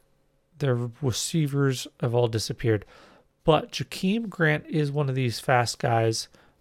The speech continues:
Uh, he's been around. He's a talented player. I like him as a really deep play against the Jets, who, of course, gave up the seventh most wide receiver points the last five weeks.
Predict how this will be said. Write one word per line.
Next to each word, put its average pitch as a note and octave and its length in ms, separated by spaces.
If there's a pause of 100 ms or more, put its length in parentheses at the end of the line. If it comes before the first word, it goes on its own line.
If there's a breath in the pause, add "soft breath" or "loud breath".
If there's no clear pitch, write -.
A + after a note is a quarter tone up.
(120)
Uh, A2+ 240
he's A2+ 240
been C#3+ 220
around. C3+ 380
He's A#2+ 180
a A2 40
talented C3 460
player. A#2+ 560 (640 soft breath)
I C3+ 100
like B2+ 440
him B2+ 420
as A#2+ 240
a A2+ 80
really A#2 320
deep B2 280
play B2 300
against A2+ 360
the A#2 60
Jets, - 720 (240 soft breath)
who, - 160
of C3 100
course, B2+ 300
gave A2+ 220
up G#2 140
the - 80
seventh C#3+ 600
most C#3 360
wide C3+ 360
receiver B2 500 (440 soft breath)
points C#3 400
the C#3+ 120
last B2 380
five C#3+ 500
weeks. C#3+ 440